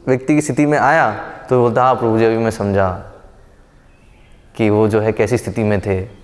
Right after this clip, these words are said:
हाँ? तो ये होता है, बहुत बार जो है हमें नहीं समझ में आता है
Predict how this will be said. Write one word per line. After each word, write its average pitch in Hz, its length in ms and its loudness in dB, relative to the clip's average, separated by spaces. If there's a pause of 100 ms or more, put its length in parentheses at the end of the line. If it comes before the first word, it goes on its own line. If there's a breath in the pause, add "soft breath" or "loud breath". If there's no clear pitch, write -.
(160)
हाँ? 110 340 -6 (1400 loud breath)
तो 131 60 2
ये 143 60 4
होता 170 220 2
है, 113 240 -6 (420)
बहुत 113 160 2
बार 135 220 2
जो 131 120 4
है 135 460 0 (560 loud breath)
हमें 123 180 2
नहीं 175 100 2
समझ 139 200 0
में 131 140 2
आता 120 220 0
है 117 340 -4